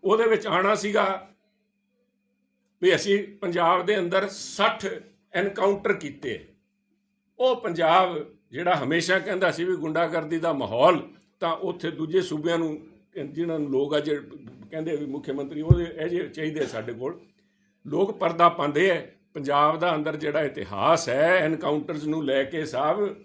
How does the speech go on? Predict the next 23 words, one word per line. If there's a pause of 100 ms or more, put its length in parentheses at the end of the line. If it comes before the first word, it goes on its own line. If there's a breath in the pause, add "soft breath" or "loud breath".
(200)
ਕਿਸੇ
ਤੋਂ
ਲੁਕਿਆ
ਨਹੀਂ। (120)
Encounter
has
a
double
meaning
in
ਪੰਜਾਬ
ਸਾਹਿਬ। (1120)
ਪੰਜਾਬ
ਦੇ
ਹਿਰਦੇ
ਜਿਹੜੇ
ਹੈ (120)
ਬਲੂੰਦਰੇ
ਪਏ
ਹੈ
ਉਸ
ਮਸਲੇ
ਨਾਲ।